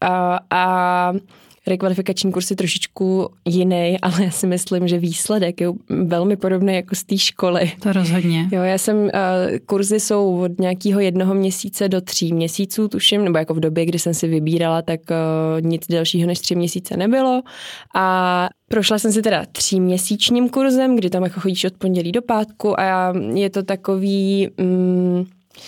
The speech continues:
Speaker 1: záleží, kde si to asi děláš. Já tím, že mám tu zkušenost vyloženě z kurzu, který vedla jako distribuční síť, v podstatě se dá říct, tak nás tam hodně nalejvali vyloženě tou kosmetikou a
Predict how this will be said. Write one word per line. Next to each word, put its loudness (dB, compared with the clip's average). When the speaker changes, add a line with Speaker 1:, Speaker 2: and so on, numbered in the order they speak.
Speaker 1:
záleží, 4
kde 2
si -4
to 2
asi 0
děláš. 2
Já 2
tím, -2
že 0
mám 0
tu 0
zkušenost 0
vyloženě 2
z -4
kurzu, 0
který 0
vedla 0
jako -2
distribuční -2
síť, -8
v -16
podstatě -6
se -4
dá 2
říct, 0
tak -2
nás 0
tam 0
hodně 0
nalejvali 2
vyloženě 0
tou -2
kosmetikou 0
a 2